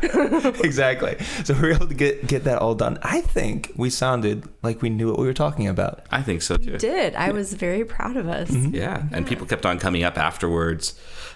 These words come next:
Speaker 3: um, to talk to us. We met a great priest from Rome at the College of Communications, had a great discussion with him about all this stuff. And it was, uh,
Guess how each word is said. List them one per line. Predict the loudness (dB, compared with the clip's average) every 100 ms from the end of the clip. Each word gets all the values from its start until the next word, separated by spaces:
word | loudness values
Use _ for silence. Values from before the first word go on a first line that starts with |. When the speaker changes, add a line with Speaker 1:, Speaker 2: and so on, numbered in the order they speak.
| -4
Speaker 3:
um, | 0 2 0 -2
to | -4
talk | -2 -4 -2
to | -2
us. | 0 0 2 0
We | 0
met | 0 -2
a |
great | 0 -2 -2
priest | -2 -2 -2
from | -2 0
Rome | 0 0 -2
at | -4
the |
College | -4 -4 -2
of |
Communications, | -4 -4 -4 -4 -4 -6 -4
had | -6
a |
great | -4 -4 -4
discussion | -6 -4 -4 -4 -8
with | -4
him | -2
about | 0 0 -2 -2
all | -2 0
this | -2 -2
stuff. | -2 -2 -2
And | -2
it | 0
was, | 0 -2 0
uh, | 2 2